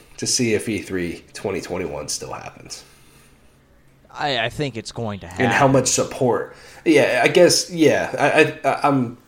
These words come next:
Speaker 1: yeah, I'm, I'm with you there. I guess how much support it has is probably the more interesting aspect of it. 'Cause, I, like,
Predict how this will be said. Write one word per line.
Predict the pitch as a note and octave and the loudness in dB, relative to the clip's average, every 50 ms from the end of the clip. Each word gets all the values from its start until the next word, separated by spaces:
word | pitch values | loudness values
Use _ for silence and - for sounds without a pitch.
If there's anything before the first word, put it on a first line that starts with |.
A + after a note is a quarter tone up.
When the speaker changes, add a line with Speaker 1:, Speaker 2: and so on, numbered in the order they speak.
| - - _ _ _ - | -20 -20 _ _ _ -6
Speaker 1:
yeah, | - C#3+ A2+ G2 F2+ | -2 0 2 2 2
I'm, | G2 B2+ D#3 | 2 0 0
I'm | - A2+ C#3 C3+ | 2 2 2 2
with | B2+ B2 A2 - - | 2 2 0 0 -2
you | A2 G2 | -4 -2
there. | G2 F#2+ F#2 | -2 -2 -2
I | - G#2 | -2 -2
guess | B2+ C#3 C#3+ C3+ C3+ | 0 2 2 2 0
how | C#3 B2+ | 0 -2
much | A#2+ G#2+ G2 - | -2 -2 -4 -4
support | - - F#2+ - - - G2 F#2+ F2+ E2+ | -6 -6 -8 -8 -10 -8 -6 -6 -6 -8
it | D2+ | -10
has | D2 - - - - - - - - - _ - - - - - - - _ _ _ _ - | -12 -12 -12 -12 -12 -12 -12 -14 -14 -18 _ -20 -20 -20 -20 -20 -20 -20 _ _ _ _ -12
is | - D#2 D#2 - - - - - - | -12 -8 -6 -6 -6 -6 -8 -10 -8
probably | - A#2+ G2+ F2+ E2 F2 | -6 -4 -4 -4 -4 -6
the | E2 E2 | -8 -8
more | E2+ D#2+ D#2 D2+ C#2+ | -8 -8 -8 -8 -10
interesting | C#2 C2+ - - - - D2 C#2+ C#2 C#2 | -12 -12 -12 -10 -10 -10 -10 -12 -14 -14
aspect | C#2 C#2+ C#2+ - - D2 C#2+ - - | -12 -12 -12 -12 -12 -14 -16 -14 -16
of | - - - | -16 -16 -16
it. | - - - - _ _ - - _ _ _ _ _ _ _ _ _ _ _ _ _ _ - - | -18 -20 -20 -20 _ _ -20 -20 _ _ _ _ _ _ _ _ _ _ _ _ _ _ -8 -2
'Cause, | - F3+ E3+ - - - - - - - - - - - | -2 -2 -2 -2 -6 -12 -18 -20 -20 -20 -20 -12 -6 -4
I, | - - - - - - G3 G3 | -4 -4 -4 -6 -8 -8 -2 2
like, | F3+ D#3 C#3 - - - | 2 2 2 2 -4 -8